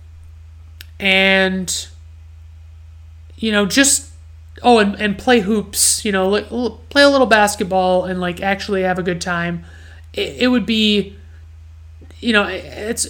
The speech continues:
it's really, like, important to me that I, like, 'cause it's like, I've lost this weight, you know, I'm, like, I'm down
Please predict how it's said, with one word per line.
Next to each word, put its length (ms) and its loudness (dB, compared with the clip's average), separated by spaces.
it's 320 -8
really, 240 6
like, 200 2
important 540 -2
to 100 -10
me 160 -8
that 140 -6
I, 160 -4
like, 200 -8
'cause 180 -6
it's 120 -6
like, 140 0
I've 180 0
lost 340 0
this 180 -2
weight, 500 -4
you 80 -2
know, 220 0
I'm, 160 0
like, 280 -6
I'm 180 -8
down 600 -2